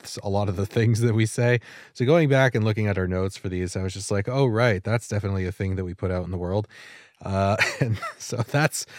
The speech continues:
that's what I'm gonna start with, the, the double-sided Dick Dragon Saber in, in pure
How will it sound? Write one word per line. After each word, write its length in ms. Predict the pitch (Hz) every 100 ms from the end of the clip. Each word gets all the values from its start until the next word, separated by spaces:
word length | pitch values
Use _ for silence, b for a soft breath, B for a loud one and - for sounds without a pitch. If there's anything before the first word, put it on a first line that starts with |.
| B B B
that's 220 | 190 240
what 100 | 202
I'm 80 | 190
gonna 120 | 175
start 320 | 143 156 135
with, 260 | 95 87 -
the, 200 | 98 92 -
the 80 | 104
double-sided 920 | 98 127 131 - 113 113 110 101 -
Dick 160 | - 104
Dragon 440 | - 98 92 92
Saber 540 | 92 - 90 87 80 - -
in, 280 | 95 90
in 260 | 90 98 87 _
pure 540 | - 107 101 95 92